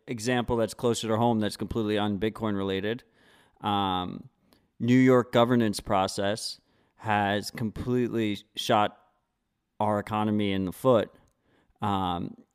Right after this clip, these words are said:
and eroded a lot of the, a, a lot of the facets of New York City that made it such a valuable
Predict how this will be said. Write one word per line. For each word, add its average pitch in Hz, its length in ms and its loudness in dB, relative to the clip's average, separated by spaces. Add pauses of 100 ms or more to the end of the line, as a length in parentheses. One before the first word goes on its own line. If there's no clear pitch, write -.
(120)
and 110 160 0
eroded 120 500 4
a 107 60 2
lot 104 300 4
of 95 100 -4
the, 101 380 -2 (840)
a, 120 60 -2
a 117 280 0
lot 113 300 4
of 104 100 -2
the 107 100 -2
facets 113 520 0
of 101 100 -6
New 110 140 2
York 104 200 2
City 120 340 0
that 101 180 0
made 104 300 0
it 98 160 -2
such - 340 -2
a 110 60 0
valuable 101 800 0